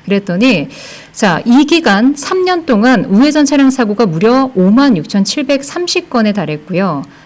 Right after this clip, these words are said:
이로 인해서 무려 사백여섯 명이 소중한 목숨을 잃었습니다. 일반 교통사고, 전체 교통사고 사망자 수 아닙니다. 삼 년 동안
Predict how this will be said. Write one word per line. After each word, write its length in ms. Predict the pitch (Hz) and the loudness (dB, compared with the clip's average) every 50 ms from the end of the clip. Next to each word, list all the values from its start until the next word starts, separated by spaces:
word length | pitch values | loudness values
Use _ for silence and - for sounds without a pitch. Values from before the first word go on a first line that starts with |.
| _ - | _ 0
이로 260 | 196 214 247 320 320 | 2 4 4 4 4
인해서 680 | 269 185 175 180 175 170 175 - 262 294 320 349 349 339 - - - _ _ _ _ - | 2 2 2 0 -2 -2 -2 0 0 0 0 0 -4 -8 -14 -20 -20 _ _ _ _ -2
무려 380 | 185 175 202 226 254 269 294 294 | 2 2 4 4 4 4 2 0
사백여섯 720 | 285 - - 190 180 220 226 196 156 151 151 - 196 180 | -2 -4 -6 -4 -2 0 0 0 -2 -2 -4 -2 -2 -2
명이 540 | 175 170 156 165 196 233 269 320 339 294 - - - - _ _ _ _ _ _ _ - | -2 -2 -2 0 0 0 0 0 -2 -6 -14 -20 -20 -20 _ _ _ _ _ _ _ -8
소중한 400 | - 277 262 269 254 247 214 165 | -4 -2 0 2 2 2 2 0
목숨을 340 | 156 - - 208 185 180 | -2 -4 -4 -2 -2 -2
잃었습니다. 800 | 151 151 165 190 190 - - 180 156 151 143 - 139 135 - - - _ _ - _ _ _ _ | -2 -2 -4 -4 -4 -6 -8 -8 -8 -8 -8 -10 -10 -12 -12 -14 -18 _ _ -20 _ _ _ _
일반 400 | - 202 226 254 262 349 359 359 | 2 4 4 4 4 4 2 2
교통사고, 560 | 277 220 202 - 311 302 269 277 262 240 226 226 | 0 0 0 2 2 2 2 2 2 0 0 -2
전체 380 | - - 202 214 233 - 330 | 0 2 2 2 4 2 0
교통사고 400 | 330 285 262 277 262 269 247 233 | 0 0 2 2 2 2 2 0
사망자 420 | 226 240 240 226 226 226 208 208 196 | 0 0 0 0 0 0 0 -2 -2
수 120 | - 208 | -2 -2
아닙니다. 600 | 160 135 151 170 175 170 156 147 131 151 165 196 - - - - - - | -2 -2 -2 -2 -2 -2 -2 -4 -6 -6 -8 -8 -10 -12 -20 -20 -20 -14
삼 240 | - - 339 330 339 | -6 -2 0 0 2
년 180 | 339 349 330 | 0 0 0
동안 340 | 339 294 277 285 311 339 349 | 0 2 2 2 2 0 -2